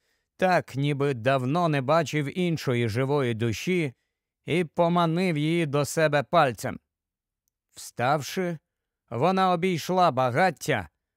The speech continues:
але вичікувально зупинилася на відстані витягнутої руки. Він порився у складках ряси і віднайшов там монету, маленьке срібне пенні,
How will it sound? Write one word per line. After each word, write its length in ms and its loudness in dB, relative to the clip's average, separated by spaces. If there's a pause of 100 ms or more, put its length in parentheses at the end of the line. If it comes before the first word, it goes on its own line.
(100)
але 340 0
вичікувально 1000 -2
зупинилася 880 0
на 120 0
відстані 580 -2
витягнутої 880 0
руки. 480 -2 (1200)
Він 400 -2
порився 720 0
у 120 0
складках 680 0
ряси 560 -2 (400)
і 180 0
віднайшов 800 -2
там 260 0
монету, 720 -2 (540)
маленьке 800 -2
срібне 580 -2
пенні, 540 -2